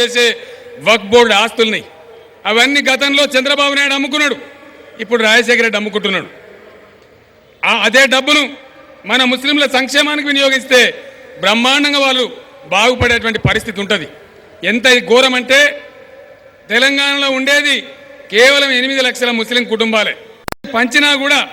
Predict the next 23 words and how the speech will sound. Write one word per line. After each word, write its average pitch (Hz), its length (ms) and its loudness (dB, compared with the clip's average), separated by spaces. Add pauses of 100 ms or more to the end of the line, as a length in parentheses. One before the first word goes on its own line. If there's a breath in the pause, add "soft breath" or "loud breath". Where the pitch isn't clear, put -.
(500)
ప్రతి 262 260 2 (100)
ఇంటికి 294 280 0 (100)
యాభై 269 260 2
లక్షల 240 300 -2
రూపాయలు 226 300 0
వస్తాయి. 185 220 -6 (560)
కానీ 247 280 4 (600)
ఒక 202 100 -2 (100)
పక్కన 220 340 0
మన 226 80 0 (100)
వాళ్ళు 285 200 0 (580)
నెత్తురమ్ముకొని 220 680 2
బతికే 185 320 -2
దుస్థితి. 165 320 -8 (640)
ఈరోజు 262 320 4
ముస్లింల 262 440 0
పిల్లలు 277 260 0 (880)
ఎనభై 269 220 2 (120)
ఐదు 269 100 -4 (100)
శాతం 262 280 0 (720)
డ్రాప్ 247 320 2
అవుట్ 269 180 0
అయిపోతున్నారు, 277 500 0